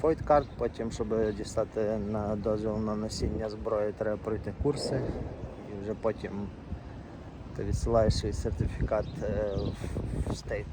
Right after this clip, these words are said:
Police, і вже потім вони тобі присилають дозвіл на носіння зброї. Що, неділя, ранок. Як ви думаєте, де я є? П'ю каву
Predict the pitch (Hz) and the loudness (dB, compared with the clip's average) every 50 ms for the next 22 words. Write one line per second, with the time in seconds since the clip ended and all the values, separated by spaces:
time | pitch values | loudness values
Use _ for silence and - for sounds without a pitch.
0 | - - 110 117 135 143 139 - - - 110 101 92 101 95 - 107 104 - 98 | -6 -4 -2 2 2 2 2 0 -2 -4 -4 -4 -4 -4 -4 -4 -4 -4 -4 -6
1 | 101 98 101 - - - - - - - - 110 104 - - 113 101 98 104 101 | -8 -8 -8 -6 -4 -2 -2 -2 -2 -4 -6 -6 -6 -4 -2 0 0 2 2 0
2 | 95 - - - - - - - - 104 104 107 98 92 98 185 - 98 95 98 | -2 -4 -8 -12 -12 -12 -12 -12 -8 -4 -2 -2 -2 -2 -4 -4 -4 -4 -2 -2
3 | - - - - 214 - - 196 196 208 - - - - - - - - - - | -4 -4 -4 -6 -6 -6 -6 -6 -6 -4 -6 -6 -6 -6 -8 -8 -8 -8 -8 -8
4 | - - - - - - - - - - - - - - - - 57 - - - | -10 -10 -10 -12 -14 -14 -14 -12 -12 -12 -10 -10 -8 -6 -4 -4 -4 -4 -4 -6
5 | - - - - - - - - - - - - - - 185 170 156 151 160 151 | -6 -8 -8 -10 -10 -12 -14 -14 -14 -14 -14 -14 2 8 10 10 10 10 10 12
6 | 151 202 202 190 196 196 196 185 151 - - - - - 139 143 156 151 151 156 | 12 12 12 12 12 12 12 12 8 4 -2 -4 0 6 10 12 12 12 12 10
7 | 170 - - - - - - - - - - - - - - - - - - - | 8 6 4 -2 -2 -4 -4 -2 -2 -2 -2 -2 -2 -2 -2 -2 -4 -6 -10 -14
8 | - - - 120 123 131 135 127 135 139 139 143 143 135 127 - - 135 123 131 | -16 -12 2 8 10 10 12 12 10 8 8 8 8 8 8 8 6 8 10 12
9 | 139 139 131 127 127 135 143 143 139 - - - - 135 135 131 127 - 135 131 | 12 12 12 10 8 8 8 6 4 0 -6 -4 2 6 6 6 10 10 12 12
10 | 131 139 143 139 | 12 10 8 4